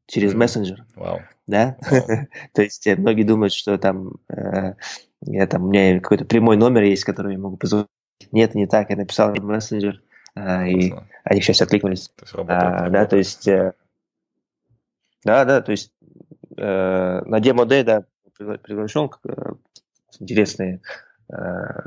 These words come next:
Speaker 1: интересно всё прошло, хотелось показать, поделиться видением. Э, я очень сумбурно щас, наверное, говорю, не м-, э, но, но, но хотелось бы вот опять вот, эм,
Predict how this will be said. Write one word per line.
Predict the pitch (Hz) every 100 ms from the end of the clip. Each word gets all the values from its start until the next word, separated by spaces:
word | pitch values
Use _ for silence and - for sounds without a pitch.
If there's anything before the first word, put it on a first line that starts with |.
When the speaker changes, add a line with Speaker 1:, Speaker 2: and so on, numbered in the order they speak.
| - _ _ _ _ _ _ - -
Speaker 1:
интересно | - 110 -
всё | 107
прошло, | 104 104 139
хотелось | 110 104
показать, | - 110 113 -
поделиться | 95 101 98
видением. | 104 110 104 95 92 - - - _ _ _ _ _ -
Э, | - - - - - - - - - _ _ _ _ - _ - - -
я | 113 127
очень | 123 127
сумбурно | - 135 139 110
щас, | 110 104
наверное, | 104 101
говорю, | 131 156
не | 117
м-, | 104
э, | 107 -
но, | 101 117
но, | 117 -
но | 117 110
хотелось | - 117 135 110
бы | 98 104
вот | 104 _ _ _
опять | 98 - 107 -
вот, | 98 - _ _ -
эм, | 95 90 90 - - - - 104 98 98